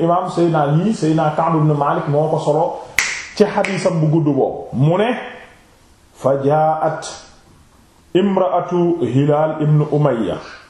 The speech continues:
Rasuulallah." Mooy lii, mooy laata, lii mooy biñ nee ci, ci, ci,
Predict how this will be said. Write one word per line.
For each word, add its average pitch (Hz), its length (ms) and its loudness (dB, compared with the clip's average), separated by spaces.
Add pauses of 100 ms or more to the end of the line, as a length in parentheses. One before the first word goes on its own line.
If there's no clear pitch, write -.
(760)
Rasuulallah." 127 960 -2
Mooy 107 200 0
lii, 180 200 2
mooy 104 300 0
laata, 202 600 -2
lii 285 280 2
mooy 117 200 0
biñ 135 240 0
nee 196 240 0
ci, 185 180 -4
ci, 147 180 -4
ci, 160 180 -4